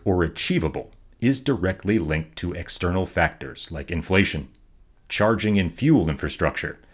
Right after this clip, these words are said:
supply chain, labor, critical minerals available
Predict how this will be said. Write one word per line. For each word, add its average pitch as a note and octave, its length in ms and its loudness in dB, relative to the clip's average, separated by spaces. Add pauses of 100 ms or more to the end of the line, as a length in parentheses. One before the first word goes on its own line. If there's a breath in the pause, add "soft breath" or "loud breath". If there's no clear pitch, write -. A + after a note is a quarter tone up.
(280 soft breath)
supply D#2 420 2
chain, F#2+ 380 -2 (240)
labor, G#2 420 2 (440 loud breath)
critical D3+ 440 2
minerals G#2+ 720 4
available D#2 640 -2